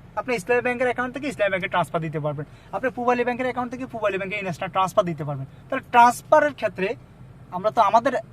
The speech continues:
ও-, ওনার্স ব্যাংকিং যেগুলো, এগুলোতে তো আমরা লেনদেন করি না, আমাদের others ব্যাংকিংয়ের লেনদেনটা তো বেশি হচ্ছে, ট্রানজাকশনটা তো বেশি হচ্ছে। তো সেক্ষেত্রে এই যে ব্যাংকিং হয়রানিটা, নাকি ওরা বলতেছে গত পাঁচ তারিখ থেকে, মানে অগাস্টের পাঁচ তারিখ থেকে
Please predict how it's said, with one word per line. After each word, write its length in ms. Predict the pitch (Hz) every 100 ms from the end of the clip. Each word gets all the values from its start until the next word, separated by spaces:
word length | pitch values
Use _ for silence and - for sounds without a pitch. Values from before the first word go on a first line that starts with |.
| - - - - - - - - -
ও-, 280 | 185 202 220
ওনার্স 400 | 214 220 262 -
ব্যাংকিং 340 | 190 233 240 233
যেগুলো, 300 | 226 226 214
এগুলোতে 260 | 233 254
তো 60 | 285
আমরা 160 | 269
লেনদেন 240 | 262 247 240
করি 160 | 247
না, 60 | 208
আমাদের 220 | 196 226
others 300 | 214 226 240
ব্যাংকিংয়ের 340 | 247 233 247 254
লেনদেনটা 480 | 247 240 233 262
তো 180 | 247 254
বেশি 340 | 196 185 185 220
হচ্ছে, 320 | 151 - 135
ট্রানজাকশনটা 480 | 175 196 202 233 254
তো 100 | 233
বেশি 220 | 233 240
হচ্ছে। 300 | 190 - 131
তো 80 | 185
সেক্ষেত্রে 540 | - 196 247 254 233 - - - - - - - - - - - -
এই 200 | 247 262
যে 140 | 262 214
ব্যাংকিং 400 | 190 196 214 240
হয়রানিটা, 600 | 170 190 214 196 170 190 277 - - - - - -
নাকি 220 | 180 180
ওরা 200 | 196 202
বলতেছে 380 | 196 190 190 208
গত 220 | 185 175
পাঁচ 280 | 175 175 165
তারিখ 240 | - 196 -
থেকে, 320 | 233 185 143 - -
মানে 140 | 165
অগাস্টের 500 | 175 165 180 - 214
পাঁচ 200 | - -
তারিখ 220 | - - -
থেকে 220 | 254 -